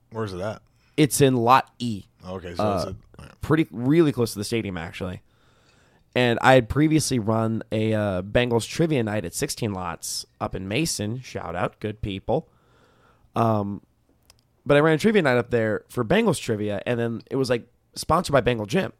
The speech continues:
Speaker 2: So, like, Bengal Gym was there, a bunch of super fans were up there.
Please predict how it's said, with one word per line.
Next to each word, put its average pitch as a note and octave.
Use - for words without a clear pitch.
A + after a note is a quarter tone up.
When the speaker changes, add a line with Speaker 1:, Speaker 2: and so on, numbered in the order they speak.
Speaker 2:
So, -
like, G#2+
Bengal G2+
Gym B2+
was A#2+
there, A#2+
a A2
bunch G#2+
of G2+
super A#2
fans A2
were A2+
up G#2+
there. G#2+